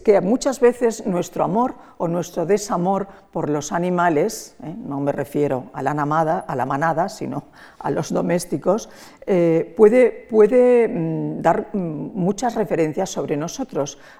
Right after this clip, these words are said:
Hay a quien le gustan los perros y a algunos los gatos. Bueno, pues ella era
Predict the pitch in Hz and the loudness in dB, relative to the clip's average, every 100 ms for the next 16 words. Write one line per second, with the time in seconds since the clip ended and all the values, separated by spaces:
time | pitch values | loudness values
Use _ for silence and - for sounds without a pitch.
0 | - 151 165 151 165 160 156 165 - 151 | -6 0 0 0 0 2 2 -2 -2 -2
1 | 170 - 233 233 247 262 220 156 165 156 | -2 0 2 2 0 -2 -4 -4 -4 -4
2 | 147 151 156 208 202 190 170 165 175 - | -4 -4 -2 -4 -2 -6 -4 -4 -4 2
3 | 233 220 226 214 214 233 | 2 4 2 4 2 0